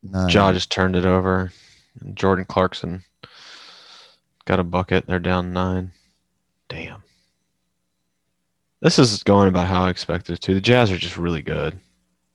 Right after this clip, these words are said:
Speaker 1: <laughs> Yeah.
Speaker 2: Uh, yeah, I like Dylan's kinda s-, come to a different level. And it sucks that Ja's kinda still working, working back.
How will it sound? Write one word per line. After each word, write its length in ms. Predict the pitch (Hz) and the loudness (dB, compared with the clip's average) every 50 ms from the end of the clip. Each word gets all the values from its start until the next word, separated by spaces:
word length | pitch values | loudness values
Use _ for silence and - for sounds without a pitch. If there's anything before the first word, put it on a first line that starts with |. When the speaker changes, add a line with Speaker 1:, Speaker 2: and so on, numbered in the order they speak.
| _ _ _ _ 135 | _ _ _ _ -16
Speaker 1:
<laughs> 80 | 131 135 - 143 - _ _ _ _ _ _ - - _ _ _ _ _ _ _ _ _ _ - | -16 -16 -16 -20 -20 _ _ _ _ _ _ -20 -20 _ _ _ _ _ _ _ _ _ _ -12
Yeah. 240 | 82 80 78 80 80 - _ _ _ _ _ _ _ _ - - - - - _ _ _ _ _ _ _ _ _ _ _ _ _ _ _ _ _ _ _ - | -10 -8 -8 -8 -10 -12 _ _ _ _ _ _ _ _ -20 -20 -20 -20 -20 _ _ _ _ _ _ _ _ _ _ _ _ _ _ _ _ _ _ _ -12
Speaker 2:
Uh, 120 | - - - - | -12 -12 -8 0
yeah, 220 | 123 131 127 127 127 | 4 4 6 6 6
I 40 | |
like 240 | 135 139 135 127 120 _ _ _ _ _ _ - | 8 6 6 6 2 _ _ _ _ _ _ -12
Dylan's 480 | 113 104 113 110 110 117 117 110 104 - | -4 4 6 8 8 8 8 6 6 4
kinda 480 | - - 107 98 98 95 90 87 71 - _ _ _ _ _ _ _ _ _ _ _ - | 2 4 4 6 6 6 6 4 2 0 _ _ _ _ _ _ _ _ _ _ _ -8
s-, 260 | - - - - - - _ _ - | -4 -2 -2 -2 -2 -4 _ _ 0
come 200 | - 113 101 95 | 2 2 4 2
to 180 | - - 101 90 | 4 4 4 6
a 40 | 90 | 6
different 320 | 90 95 87 - 78 76 | 6 4 4 4 2 2
level. 420 | 82 82 85 82 85 85 80 95 - _ _ _ - _ _ _ - - - - - - - _ _ _ _ _ _ _ _ _ | 4 4 4 4 4 2 2 -2 -6 _ _ _ -20 _ _ _ -20 -20 -20 -20 -20 -20 -20 _ _ _ _ _ _ _ _ _
And 640 | - 107 101 98 95 92 95 92 87 85 87 87 80 - _ _ _ _ _ _ _ _ _ _ _ _ _ _ _ _ _ _ _ - | 4 6 6 8 8 8 6 6 4 2 0 -2 -6 -10 _ _ _ _ _ _ _ _ _ _ _ _ _ _ _ _ _ _ _ 0
it 140 | - 110 - | 0 0 0
sucks 300 | - - 120 107 - - | 2 2 2 2 2 2
that 140 | 101 73 76 | 0 0 2
Ja's 340 | - 95 92 92 92 87 | 4 4 6 6 4 2
kinda 200 | - - 98 90 90 | 0 0 0 0 0
still 200 | - - 85 82 | 0 0 0 2
working, 460 | 85 85 85 - - 76 73 90 95 - - - - | 2 2 2 2 -2 -4 -4 -6 -10 -16 -18 -14 -8
working 320 | - 92 95 - 90 62 | -8 -8 -6 -6 -6 -6
back. 440 | - - - 65 90 - - - | -4 -4 -2 -2 -4 -6 -8 -12